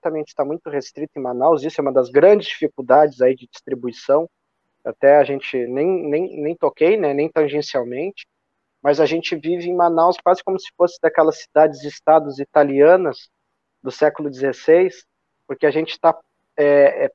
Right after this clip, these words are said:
preso, é como se fosse entre os muros de Manaus, né? Então a circulação que os artistas têm é dentro da própria Manaus, porque com a dificuldade geográfica, a gente, e os municípios todos são muito longes, dificilmente a gente consegue fazer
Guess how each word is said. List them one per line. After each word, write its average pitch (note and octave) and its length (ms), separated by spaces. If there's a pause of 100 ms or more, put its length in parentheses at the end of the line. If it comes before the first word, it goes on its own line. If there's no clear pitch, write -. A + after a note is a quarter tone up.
preso, F3+ 320
é B2+ 40
como D3 140
se - 100
fosse D#3 240
entre E3 200
os D#3 100
muros E3+ 300
de E3+ 80
Manaus, E3 580 (320)
né? D#3 300 (280)
Então F#3 200
a G#3+ 40
circulação F#3 680
que F3 100
os D#3 80
artistas D3 560
têm F#3+ 400 (320)
é E3+ 80
dentro G3 400
da G#3 100
própria G3 380
Manaus, G#3 640 (580)
porque E3+ 360
com - 100
a G#3 60
dificuldade D#3+ 680
geográfica, C#3 800
a B2+ 40
gente, F3 460 (320)
e D3+ 80
os D3 80
municípios D#3+ 580
todos G3+ 260
são E3 140
muito D#3+ 280
longes, D#3 640 (360)
dificilmente G#3 840
a D#3+ 40
gente E3 220
consegue D#3 420
fazer D#3+ 600